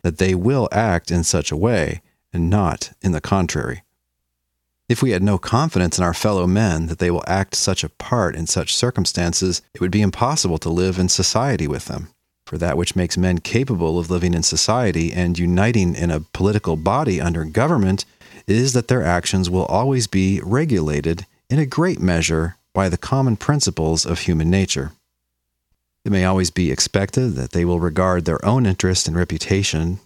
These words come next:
and that of their families and friends, that they will repel injuries and have some sense of good offices, and that they will have some regard to truth and justice, so far at least as not to swerve from them without temptation.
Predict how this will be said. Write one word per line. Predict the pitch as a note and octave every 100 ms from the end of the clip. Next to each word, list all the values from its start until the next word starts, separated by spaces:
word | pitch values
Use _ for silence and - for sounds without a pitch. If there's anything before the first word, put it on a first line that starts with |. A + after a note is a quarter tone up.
| -
and | F2+ E2+
that | F2+ E2+
of | E2+
their | D#2+
families | D#2 F2 F2 E2 D#2+ -
and | D2
friends, | - A#2 F#2 F2 G2+ - _ -
that | E2+
they | G2+
will | A2+
repel | A2 G2+ - F#2+ G2
injuries | G2 B2+ F2+ F2 G#2 C3 - - -
and | F2+
have | F#2+ F2+
some | - B2
sense | - E2+ G2 -
of | F2+ -
good | F2
offices, | E2 E2 E2 E2 D#2+ E2 A2+ - - _ F#2
and | F#2
that | A2
they | F#2+
will | F2+ F2+
have | G2 F2+
some | - - D3+ A#2
regard | D#2+ D2+ E2 F2+
to | - D2
truth | - F2+ F#2+ -
and | G#2
justice, | - - - F2 - -
so | - - E2+
far | F2 F2+ G2
at | G#2
least | F2 D#2+ - -
as | E2
not | F2 D2+
to | F2+
swerve | - - B2 B2
from | - E2+
them | D#2 D#2 E2 E2
without | E2 - F#2+ -
temptation. | - - - - G2+ - A1+